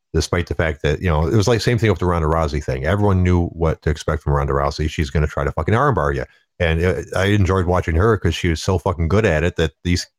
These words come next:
girls couldn't do anything about it, despite the fact they knew exactly what was coming. And it was the same thing for Askren. You knew what he was gonna do. Uh, it's your fucking fault if you can't do anything about it.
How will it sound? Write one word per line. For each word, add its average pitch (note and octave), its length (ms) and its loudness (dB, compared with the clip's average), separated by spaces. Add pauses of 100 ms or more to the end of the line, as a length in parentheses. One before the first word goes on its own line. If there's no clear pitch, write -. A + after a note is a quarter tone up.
(100)
girls F2 300 0 (180)
couldn't F#2+ 260 2
do G2+ 200 4
anything G2+ 280 2
about F2 340 2
it, - 80 -4
despite - 280 -4
the - 60 -20
fact F2 200 0
they E2+ 120 0
knew F#2 140 2
exactly G#3 460 -2
what E2+ 160 0
was - 120 -10
coming. C2+ 320 -4 (220)
And G#3+ 80 0
it F#3+ 40 4
was E3 80 2
the D3 80 2
same D#3 180 0
thing C3 160 2
for C3+ 80 -2
Askren. C3 380 -2
You C3 100 4
knew E3 140 4
what F2+ 140 2
he E2 100 0
was C#2+ 120 -2
gonna D2+ 180 -2
do. E2+ 260 2 (320)
Uh, E2+ 260 0
it's A2 400 -2
your C#3 160 2
fucking B2 360 -2
fault A2 240 2
if - 80 -4
you A2 100 -2
can't G#2+ 200 0
do G#2+ 80 0
anything A2 180 2
about C#3 260 0
it. D#2 100 -4